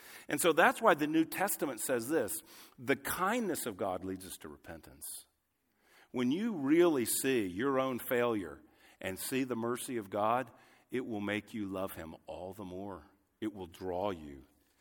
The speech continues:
to him. And that's exactly why they're rehearsing this, because they're repenting. Next, we read about the time they entered the promised land, beginning in verse twenty-two.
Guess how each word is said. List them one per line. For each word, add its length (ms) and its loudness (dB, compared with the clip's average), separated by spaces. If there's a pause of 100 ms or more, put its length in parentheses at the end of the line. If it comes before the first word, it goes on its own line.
(200)
to 200 -4
him. 260 -10
And 100 -10
that's 240 -4
exactly 640 -2
why 200 4
they're 140 0
rehearsing 580 -6
this, 220 -10 (720)
because 260 -10
they're 120 -6
repenting. 600 -10 (720)
Next, 400 6
we 160 4
read 240 4
about 300 6
the 60 0
time 340 2
they 180 4
entered 460 -2
the 40 -2
promised 540 2
land, 240 -4
beginning 300 -2
in 100 -4
verse 280 -8
twenty-two. 760 -4